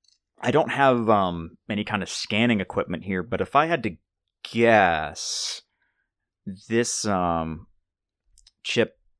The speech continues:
in addition to what, uh, you've guessed," and he, he points to, um, Hemocrit, "my assumption is that it also would impair memory as well." And he'll point to, like, a couple spots where it was linked into him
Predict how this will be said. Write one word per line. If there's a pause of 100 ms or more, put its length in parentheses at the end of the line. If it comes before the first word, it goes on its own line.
in
addition
to
what,
uh, (880)
you've
guessed,"
and
he, (100)
he
points
to,
um, (680)
Hemocrit, (880)
"my
assumption
is
that
it
also
would
impair
memory
as
well." (500)
And
he'll
point
to,
like,
a
couple
spots
where
it
was
linked
into
him